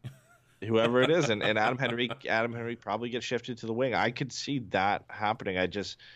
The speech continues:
Speaker 2: I think if he struggles, then they try him at the wing. And then if there's struggles there, I, I still think there's a real shot he spends a, a good amount of the season with San Diego, as much as I'd love to see him at the N H L level. It just all depends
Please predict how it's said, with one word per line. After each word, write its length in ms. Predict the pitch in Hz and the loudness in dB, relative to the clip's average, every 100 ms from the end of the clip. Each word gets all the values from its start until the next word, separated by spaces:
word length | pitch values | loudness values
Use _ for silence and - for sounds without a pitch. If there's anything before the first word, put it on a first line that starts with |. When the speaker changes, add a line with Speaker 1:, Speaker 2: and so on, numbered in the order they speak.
| - - | -14 -2
Speaker 2:
I 80 | 107 | 0
think 180 | 123 | 2
if 120 | 113 120 | 0 -2
he 100 | 110 | -4
struggles, 640 | - 131 175 117 90 98 | 0 2 2 2 -2 -2
then 400 | 104 101 101 104 - _ - | 0 2 0 -4 -12 _ -2
they 160 | 101 | 0
try 240 | 98 101 101 | 0 0 0
him 100 | 101 | -2
at 120 | 101 | -6
the 80 | 95 | -6
wing. 340 | 85 101 113 | -4 -4 -4
And 100 | 104 | -4
then 120 | 98 | -2
if 160 | 95 - | -2 -2
there's 200 | 98 90 | -4 -2
struggles 420 | - 98 98 85 | 0 0 0 0
there, 220 | 90 95 | 4 4
I, 160 | 92 85 - - - - | 4 2 -4 -18 -8 -2
I 80 | |
still 220 | 110 165 160 | 0 2 4
think 140 | 156 | 4
there's 180 | 139 120 | 2 2
a 60 | |
real 180 | 113 110 | 4 4
shot 320 | - 110 98 | 4 2 2
he 160 | 104 107 | 0 -4
spends 440 | - 107 101 95 | -4 -2 -2 0
a, 100 | 95 69 | 0 0
a 80 | 92 | -2
good 160 | 90 101 | -2 0
amount 240 | 95 95 | 0 0
of 80 | 90 | -2
the 80 | 92 | -4
season 340 | 98 87 90 | -4 -2 -2
with 120 | 87 | -6
San 240 | - 90 85 | -4 -4 0
Diego, 360 | 85 87 107 | 0 2 2
as 100 | 110 | 0
much 180 | 90 92 | 0 -2
as 100 | 95 | -2
I'd 140 | 90 85 | -2 -2
love 200 | 85 78 | -4 -4
to 80 | |
see 160 | 87 87 | -10 -6
him 140 | 85 | -4
at 80 | 82 | -4
the 120 | 85 | -2
N 100 | 82 | 0
H 180 | 82 78 | 0 0
L 100 | 82 | 0
level. 360 | 80 82 101 - - - - | 2 2 2 2 -8 -8 -2
It 200 | 101 - | -2 2
just 240 | 123 120 - | 0 0 2
all 180 | 101 107 | 2 4
depends 800 | 101 - 98 101 98 92 - | 0 0 0 0 -2 -8 -14